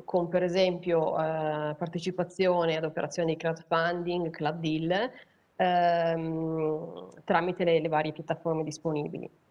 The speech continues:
Tra i veicoli di raccolta più professionale, eh, segnaliamo anche i peer, eh, i piani individuali di risparmio, e i deltif,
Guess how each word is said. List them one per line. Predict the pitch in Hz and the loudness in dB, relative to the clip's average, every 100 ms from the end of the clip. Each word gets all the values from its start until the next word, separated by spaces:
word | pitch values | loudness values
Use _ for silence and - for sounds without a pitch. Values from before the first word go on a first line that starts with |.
| _ _ _ | _ _ _
Tra | 220 | 2
i | 226 | 2
veicoli | 254 294 311 240 | 2 0 0 4
di | 196 | 4
raccolta | 185 185 226 202 185 170 165 | 4 4 4 6 4 0 -2
più | 190 | -2
professionale, | 170 170 170 - 190 185 160 151 165 175 190 | -4 -4 -4 -2 2 2 2 2 4 4 4
eh, | 185 185 | 2 0
segnaliamo | 175 202 233 220 175 175 175 | 2 2 2 4 2 2 0
anche | 180 190 | -2 -4
i | |
peer, | 185 185 170 170 185 247 294 | -2 -2 0 2 2 0 0
eh, | 185 170 170 165 | 0 0 0 0
i | 165 | -2
piani | 165 165 | 0 2
individuali | 165 165 165 160 160 | 2 0 0 0 -2
di | 170 | -4
risparmio, | 180 - 170 175 208 | -2 0 0 0 -2
e | 185 | -2
i | 175 | 0
deltif, | 170 156 165 165 208 247 | 2 2 0 -4 -8 -8